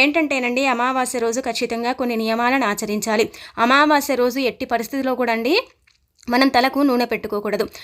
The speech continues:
అలాగే వచ్చేసి ఏంటంటే కనుక నల్లటి వస్త్రాలను ధరించకూడదు, దూర ప్రయాణాలు చేయకూడదు. అమావాస్య రోజున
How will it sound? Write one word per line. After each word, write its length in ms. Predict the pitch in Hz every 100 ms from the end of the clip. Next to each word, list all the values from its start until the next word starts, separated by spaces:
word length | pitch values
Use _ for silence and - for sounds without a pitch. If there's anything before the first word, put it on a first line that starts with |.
| - -
అలాగే 320 | 247 277 285 269
వచ్చేసి 300 | 262 254 262 247
ఏంటంటే 280 | 233 240 233
కనుక 180 | 240 262 247
నల్లటి 320 | 226 247 254
వస్త్రాలను 500 | 220 - 240 247 247 262
ధరించకూడదు, 580 | 208 226 220 226 214 220 - - - 226
దూర 180 | 269 277 269
ప్రయాణాలు 520 | 233 240 247 240 247
చేయకూడదు. 500 | 233 214 214 214 220 226 - - 214
అమావాస్య 480 | 247 285 285 277 277 247
రోజున 220 | 247